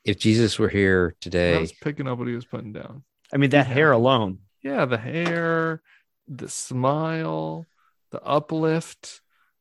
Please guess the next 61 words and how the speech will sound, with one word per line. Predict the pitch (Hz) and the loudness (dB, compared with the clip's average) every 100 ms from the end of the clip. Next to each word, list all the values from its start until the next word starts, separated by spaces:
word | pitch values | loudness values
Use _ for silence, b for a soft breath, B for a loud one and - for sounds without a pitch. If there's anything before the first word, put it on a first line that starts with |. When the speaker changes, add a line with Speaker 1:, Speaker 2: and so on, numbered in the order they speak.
| _ | _
Speaker 2:
you | 147 | -10
know, | 156 160 165 | -6 -6 -6
the | 147 | -6
notion | 123 127 151 - 151 | -2 -2 -2 -4 -4
that | 127 | -4
you | - 147 | -4 -6
can | 156 156 | -4 -6
live | 147 151 | -4 -4
in | 156 | -4
a | 147 | -4
McMansion | 143 131 127 131 147 - 156 135 | -6 -6 -4 -4 -6 -8 -6 -6
and | 117 | -4
not | 127 | -6
be | 139 139 | -4 -4
a | |
bad | 123 127 135 | -2 -4 -4
person. | - 127 139 - 147 _ _ _ _ _ _ _ _ _ _ _ _ _ | -4 -6 -6 -12 -16 _ _ _ _ _ _ _ _ _ _ _ _ _
Speaker 1:
No, | 123 220 139 | 6 8 10
that | 110 | 8
means | 120 107 | 4 4
you're | 101 | 2
a | |
good | 147 | 2
person. | - 95 - _ _ _ | 2 -2 -4 _ _ _
Like, | 90 | -2
if | 151 | 0
Speaker 2:
Yeah. | 98 98 95 | 0 -2 -8
Speaker 1:
you | 107 | 0
don't | 190 95 | 0 0
have | 87 | -4
a | 85 | -2
McMansion, | 95 | 2
Speaker 3:
You're | 175 | 2
a | 90 | 4
good | 147 110 | 2 2
person. | 110 - 65 - | -2 -4 -12 0
God | 147 170 | 4 6
Speaker 1:
what's, | |
Speaker 3:
rewards | 170 143 143 143 127 - - | 6 6 6 4 2 -6 2
those | 131 | 6
Speaker 1:
what | 123 | 6
are | |
you, | 123 107 104 98 95 | 6 6 6 4 2
Speaker 3:
who | 95 107 101 _ | 0 -2 -12 _
Speaker 1:
what, | 131 151 - | 0 0 0
what | 139 101 | -4 -4
sin | - 117 165 | -4 -2 -2
is | 92 | -2
in | 85 | -6
your | 80 | -6
life? | 71 64 - - - _ _ | -6 -8 -10 -18 -20 _ _
Like, | 92 90 | 0 0
if | 85 | 4
Speaker 3:
I | |
mean | 104 | 6
Speaker 1:
you're, | 135 | 6
if | 123 _ _ - _ | 2 _ _ -20 _
you | 139 | 4
lost | 180 160 - | 6 6 4
your | 98 | 2
job, | 92 101 113 | 4 4 2